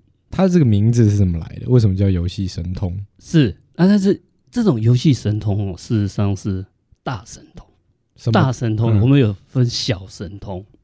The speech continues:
Speaker 1: 什么意思？
Speaker 2: 大神通。一般的神通，哈，我们就可以理解一些特异功能。在佛教的经论有记载，有六种神通。好，那有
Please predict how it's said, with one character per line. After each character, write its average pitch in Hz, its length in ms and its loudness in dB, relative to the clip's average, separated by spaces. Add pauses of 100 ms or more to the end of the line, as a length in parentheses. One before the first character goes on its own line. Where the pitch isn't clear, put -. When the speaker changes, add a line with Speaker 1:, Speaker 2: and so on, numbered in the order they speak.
(240)
Speaker 1:
什 - 140 -14
么 123 60 -2
意 147 80 -2
思？ - 180 -12
Speaker 2:
大 110 240 -2
神 104 280 -14
通。 120 260 -14 (540)
一 208 100 2
般 214 140 2
的 185 100 4
神 113 260 -4
通， 120 240 0
哈， 110 140 -2
我 95 160 -6
们 113 220 -8
就 117 240 -2
可 117 180 -2
以 107 80 0
理 107 220 -2
解 104 240 -6
一 110 40 -4
些 104 220 -6
特 117 240 -4
异 104 140 -4
功 95 240 -10
能。 78 120 -20 (800)
在 202 220 0
佛 165 200 2
教 185 160 2
的 127 120 2
经 139 260 2
论 139 160 4
有 87 160 -2 (200)
记 175 220 -4
载， - 340 -14 (280)
有 95 300 -6
六 131 280 4
种 87 240 -14
神 98 300 -16
通。 87 260 -14 (500)
好， 98 260 -10 (420)
那 190 180 2 (140)
有 120 180 -6